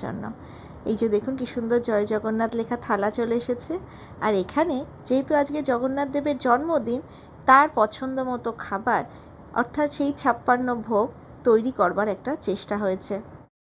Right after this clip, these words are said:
ছাপ্পান্ন ভোগ হয়েছে কিনা জানি না, কিন্তু জগন্নাথ দেব যা যা ভালোবাসেন সবই কিন্তু আজকের অল্প অল্প করেও রাখা হয়েছে। বাড়িতে এই প্রথমবার জগন্নাথ পুজো হচ্ছে।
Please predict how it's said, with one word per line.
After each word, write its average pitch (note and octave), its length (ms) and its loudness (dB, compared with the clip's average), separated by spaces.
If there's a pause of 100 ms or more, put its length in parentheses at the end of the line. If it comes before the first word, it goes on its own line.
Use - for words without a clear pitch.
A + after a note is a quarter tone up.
(420)
ছাপ্পান্ন F4+ 640 6
ভোগ F#4+ 180 4
হয়েছে E4 340 4
কিনা C4+ 280 0
জানি G3 260 2
না, A3+ 140 0
কিন্তু C4 280 -6
জগন্নাথ B3 600 0
দেব D#4+ 200 0
যা G3+ 200 4
যা C4 160 2
ভালোবাসেন C#4+ 680 2 (320)
সবই G#3+ 360 4
কিন্তু C#4+ 380 -2
আজকের F#3+ 380 0
অল্প G#3+ 320 2
অল্প A#3+ 240 2
করেও B3 340 2
রাখা F3+ 300 2
হয়েছে। G3 420 -2 (760)
বাড়িতে C#4+ 360 6
এই D#4+ 140 2
প্রথমবার D4 720 2
জগন্নাথ A3+ 580 2
পুজো A3 260 0
হচ্ছে। G#3 400 -4